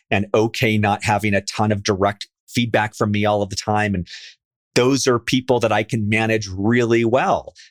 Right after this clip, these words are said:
But I didn't know that for my first company. And therefore, I thought I wasn't a good manager,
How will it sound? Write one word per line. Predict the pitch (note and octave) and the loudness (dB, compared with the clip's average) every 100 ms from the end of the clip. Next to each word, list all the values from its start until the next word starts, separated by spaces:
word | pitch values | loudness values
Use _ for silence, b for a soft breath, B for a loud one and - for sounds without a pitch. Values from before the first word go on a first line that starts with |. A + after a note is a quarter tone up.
| _ | _
But | G#2+ | 0
I | G#2 G#2+ | 2 0
didn't | G#2+ A#2+ A#2+ B2 | -2 -2 -2 0
know | A2 A#2+ | 2 2
that | A#2 G#2 - | 2 0 0
for | - G2+ | -2 0
my | F#2+ F#2+ | 2 0
first | - G#2 G2 - - | -2 0 0 -2 -4
company. | E3+ G3+ A2+ G2+ | -4 0 0 0
And | G2 F#2+ | 0 0
therefore, | G2+ G#2+ - G#2 G2 | 2 2 0 2 2
I | F#2+ | 0
thought | - F#2+ | 0 0
I | F#2+ | 2
wasn't | F#2+ F#2+ F#2 | 0 0 0
a | F2 | -2
good | F2+ F2 | -2 0
manager, | C3+ D3+ A2 G#2+ G2+ | 0 0 0 2 0